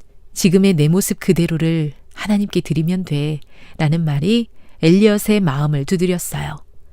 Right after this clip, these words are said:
그 말에 그녀는 고개를 저으며 말했어요. "몸조차 가눌 수 없고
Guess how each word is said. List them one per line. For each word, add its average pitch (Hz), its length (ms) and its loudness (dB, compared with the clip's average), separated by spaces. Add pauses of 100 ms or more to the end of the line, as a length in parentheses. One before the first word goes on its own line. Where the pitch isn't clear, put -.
(600)
그 - 120 2
말에 208 440 6
그녀는 190 540 2
고개를 196 420 2
저으며 143 320 -2
말했어요. 147 720 -4 (1040)
"몸조차 190 480 0
가눌 180 320 0
수 - 180 -4
없고 160 560 -4